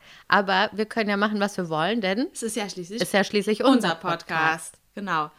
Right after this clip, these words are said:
Speaker 2: so.
Speaker 1: Nö.
Speaker 2: Also, mein Thema lautet, wieder zu Hause zu wohnen. <laughs>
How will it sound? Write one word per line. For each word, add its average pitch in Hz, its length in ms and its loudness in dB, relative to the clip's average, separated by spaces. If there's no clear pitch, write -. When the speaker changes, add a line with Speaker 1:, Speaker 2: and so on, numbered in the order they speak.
Speaker 2:
so. 190 240 -8
Speaker 1:
Nö. 160 260 2
Speaker 2:
Also, 233 440 4
mein 220 160 -6
Thema 233 300 -4
lautet, 196 580 -4
wieder 220 300 -2
zu 240 200 0
Hause 220 300 2
zu 180 320 -4
wohnen. 175 300 -10
<laughs> 320 80 -10